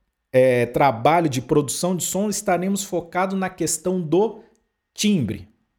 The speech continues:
certo? Ah, então, nessa, nesse desenho dessa onda e como manipular isso? Alguns instrumentistas, eles são reféns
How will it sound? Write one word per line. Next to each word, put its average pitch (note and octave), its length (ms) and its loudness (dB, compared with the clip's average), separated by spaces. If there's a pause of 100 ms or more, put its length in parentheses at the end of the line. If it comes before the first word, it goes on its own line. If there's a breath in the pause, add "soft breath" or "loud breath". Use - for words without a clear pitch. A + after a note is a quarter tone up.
(260)
certo? - 640 -4 (640)
Ah, B2 280 0
então, C3 340 0
nessa, E3 460 0
nesse D3+ 320 -8
desenho D3+ 680 0
dessa B2+ 320 0
onda A#2 240 0
e - 20 -8
como F#3 540 -2
manipular C3 840 0
isso? - 320 -10 (1500)
Alguns G#3+ 580 0
instrumentistas, E3 1300 -4 (340)
eles F#3 260 -4
são G#3+ 320 -2
reféns G#3+ 1000 -2